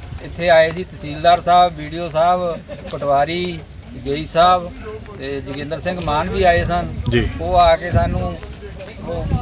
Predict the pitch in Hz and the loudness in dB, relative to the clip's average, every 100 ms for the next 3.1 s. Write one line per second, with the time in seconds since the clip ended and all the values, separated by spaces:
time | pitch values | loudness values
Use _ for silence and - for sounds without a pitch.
0 | - 143 143 170 190 196 202 175 165 180 | -2 -4 -4 2 4 4 4 2 4 2
1 | 165 143 175 185 180 165 165 180 170 160 | 0 -6 -2 0 0 -4 -4 -2 2 4
2 | 156 156 160 185 180 175 - - - - | 4 4 4 2 0 -2 -10 -14 -14 -16
3 | 156 | -14